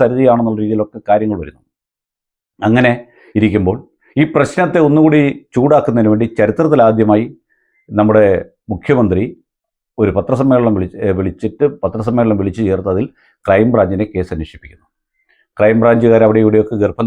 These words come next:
തട്ടി നടന്നു. ആ, പള്ളിക്ക പഞ്ചായത്തിൻ്റെ വിവിധ ഭാഗങ്ങളിൽ നടന്നു. അവസാനം സി പി ഐയുടെ ഒരു നേതാവിനെ തന്നെ അതിനകത്ത് കരുവാക്കാൻ നോക്കി. അങ്ങനെ പലരോടും അങ്ങോട്ട് ചോദിച്ചു. ഇതൊക്കെ നടന്ന് ഒന്നും നടക്കാതിരിക്കുന്ന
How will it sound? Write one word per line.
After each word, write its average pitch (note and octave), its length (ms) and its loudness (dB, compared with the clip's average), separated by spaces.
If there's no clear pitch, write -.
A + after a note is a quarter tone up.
തട്ടി G#2+ 280 -8
നടന്നു. F#2 220 -8
ആ, - 20 4
പള്ളിക്ക G#2+ 260 2
പഞ്ചായത്തിൻ്റെ G#2+ 420 0
വിവിധ G#2+ 140 0
ഭാഗങ്ങളിൽ G#2 400 0
നടന്നു. F2+ 220 -10
അവസാനം G#2 320 -2
സി G#2+ 100 0
പി C3+ 100 -2
ഐയുടെ C3+ 180 4
ഒരു B2 120 0
നേതാവിനെ A2+ 360 4
തന്നെ G#2+ 200 0
അതിനകത്ത് G#2 320 -2
കരുവാക്കാൻ G2+ 480 0
നോക്കി. E2 220 -14
അങ്ങനെ D#3 180 0
പലരോടും D#3+ 480 2
അങ്ങോട്ട് D3 320 0
ചോദിച്ചു. C3 340 0
ഇതൊക്കെ B2+ 240 0
നടന്ന് A#2+ 300 0
ഒന്നും C3 200 0
നടക്കാതിരിക്കുന്ന G#2+ 580 -2